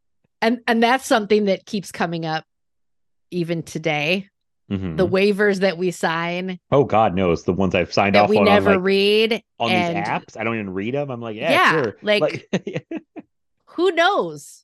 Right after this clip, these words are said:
Speaker 2: Who knows what I've said they could do
Speaker 1: what
Speaker 2: to
Speaker 1: you've
Speaker 2: me?
Speaker 1: agreed to?
Speaker 2: Apple could probably come take my body when I <laughs> die.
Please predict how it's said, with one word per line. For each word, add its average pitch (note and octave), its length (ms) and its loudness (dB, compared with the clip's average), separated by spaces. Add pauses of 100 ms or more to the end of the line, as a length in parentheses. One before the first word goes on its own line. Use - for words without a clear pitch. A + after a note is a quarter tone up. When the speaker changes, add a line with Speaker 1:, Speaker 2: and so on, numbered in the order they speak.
Speaker 2:
Who A3+ 120 -6
knows G#3+ 280 0
what A#2 100 0
I've F2+ 100 -4
said G2 180 -2
they F2+ 80 -4
could - 100 -16
do C3+ 60 -2
Speaker 1:
what A#3 100 0
Speaker 2:
to B3 60 -4
Speaker 1:
you've C4 140 4
Speaker 2:
me? B3+ 60 2
Speaker 1:
agreed B3+ 340 0
to? E3 420 -6 (220)
Speaker 2:
Apple C3 280 0
could B2+ 120 -8
probably B2 180 2
come A#2+ 160 -4
take B2+ 240 -4
my A#2+ 140 0
body A#2 360 0
when G2 120 -4
I A2 80 -4
<laughs> - 60 -16
die. C3 180 -2